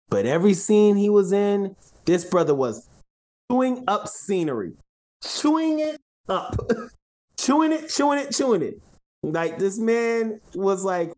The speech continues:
he played charismatic, but he was funny, but he was serious. And you, like, he was still slightly unpredictable. So he was just fully captivating.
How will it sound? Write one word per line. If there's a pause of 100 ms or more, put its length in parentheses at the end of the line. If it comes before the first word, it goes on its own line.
he
played (240)
charismatic, (540)
but
he
was
funny, (260)
but
he
was
serious. (640)
And
you,
like,
he
was
still
slightly
unpredictable. (540)
So
he
was
just (260)
fully
captivating.